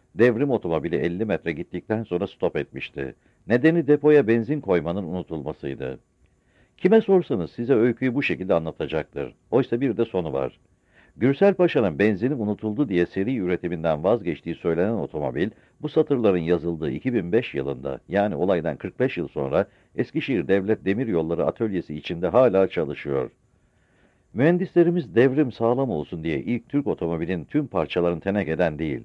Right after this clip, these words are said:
demirden hatta çelikten yapmışlardı. Benzin unutuldu diye seri üretimden vazgeçilir mi? Benzin konulur, araba giderdi. Hepsi hikaye.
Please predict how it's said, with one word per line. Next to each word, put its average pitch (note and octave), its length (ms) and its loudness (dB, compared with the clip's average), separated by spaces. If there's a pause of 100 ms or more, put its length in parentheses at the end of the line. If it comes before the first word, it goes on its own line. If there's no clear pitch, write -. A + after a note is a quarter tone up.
demirden G2 440 0
hatta F#2+ 380 0
çelikten F2+ 420 -2
yapmışlardı. C#2 840 -4 (720)
Benzin C3+ 360 2
unutuldu C3 460 -2
diye B2 160 2
seri G#2 300 -2
üretimden G#2 580 0
vazgeçilir F2+ 560 0
mi? C#2+ 260 -10 (360)
Benzin C3+ 380 2
konulur, G2 340 0
araba G#2 280 4
giderdi. E2+ 600 -2 (140)
Hepsi C3+ 340 0
hikaye. C#2 540 -2